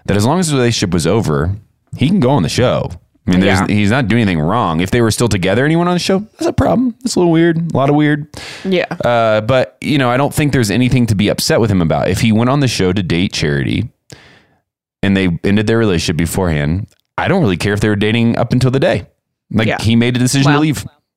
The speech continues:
Speaker 2: <laughs> you're very good with that, but I don't know. That seems a little tacky.
Speaker 1: A little tacky, sure. I mean, probably not the way I would go about it, but again, he made the decision to leave. And at that point, if you're dating, you can just pretty much consider, "Hey, you broke up."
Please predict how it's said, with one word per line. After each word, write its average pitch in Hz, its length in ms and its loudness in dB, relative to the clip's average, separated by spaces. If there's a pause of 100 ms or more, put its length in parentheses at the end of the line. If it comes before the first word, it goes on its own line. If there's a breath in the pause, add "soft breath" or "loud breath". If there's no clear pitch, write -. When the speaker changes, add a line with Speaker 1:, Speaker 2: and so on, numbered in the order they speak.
(160)
Speaker 2:
<laughs> 196 460 -4
you're 202 340 -2
very 175 300 -2
good 151 180 -4
with 151 160 -6
that, 139 240 -4
but 143 100 -6
I 151 120 -2
don't 147 160 -6
know. 117 260 -2
That 147 180 -6
seems 143 240 -10
a 127 60 -4
little 123 240 -2
tacky. 127 460 -6 (840 soft breath)
Speaker 1:
A 131 40 2
little 143 240 2
tacky, 73 420 -4
sure. 78 460 -2 (140)
I 190 80 2 (120)
mean, 98 100 0
probably 113 280 2
not 110 100 -2
the 117 80 0
way 107 140 2
I 104 160 0
would 120 80 -4
go 120 120 0
about 120 220 0
it, 135 140 -4
but 143 400 0
again, 117 480 0
he 120 240 0
made 120 240 2
the 120 40 2
decision 107 440 0
to 82 100 0
leave. 85 260 0
And 80 120 0
at - 60 -4
that 98 240 -2
point, 82 280 -2
if 104 100 -2
you're 113 140 0
dating, 90 540 -2 (420 loud breath)
you 107 160 2
can 107 160 2
just 107 220 0
pretty 117 180 2
much 101 200 0
consider, 90 360 0
"Hey, 85 120 -2
you 80 140 0
broke 78 260 -2
up." - 220 -8